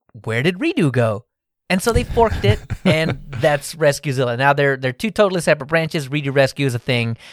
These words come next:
Speaker 1: RescueZilla is a thing. Re-, RescueZilla is based on Ubuntu. Redo Rescue is based on Debian. So they're diverging. They have different feature sets and stuff, but that's, that's the idea. RescueZilla is what I want to focus on the app today.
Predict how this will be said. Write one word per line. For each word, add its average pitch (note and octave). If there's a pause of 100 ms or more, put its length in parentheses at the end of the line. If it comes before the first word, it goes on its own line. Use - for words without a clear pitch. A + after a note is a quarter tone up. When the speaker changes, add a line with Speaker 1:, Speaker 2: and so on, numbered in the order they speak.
(140)
Speaker 1:
RescueZilla B2+
is A2+
a A2+
thing. A2 (280)
Re-, E3
RescueZilla G#3+
is E3+
based D#3+
on D#3
Ubuntu. C#3
Redo C#3
Rescue C3
is A2+
based A2+
on G#2+
Debian. G#2+
So D3+ (220)
they're A#3+
diverging. D#3
They D3
have C#3+
different C3+
feature A#2+
sets G#2+
and G2+
stuff, -
but A2+ (340)
that's, D#3
that's F3
the F#3
idea. B2+
RescueZilla C3+ (100)
is A2+
what A#2
I G#2
want A2+
to G#2 (560)
focus -
on G2+
the G2+
app A2 (400)
today. G#2+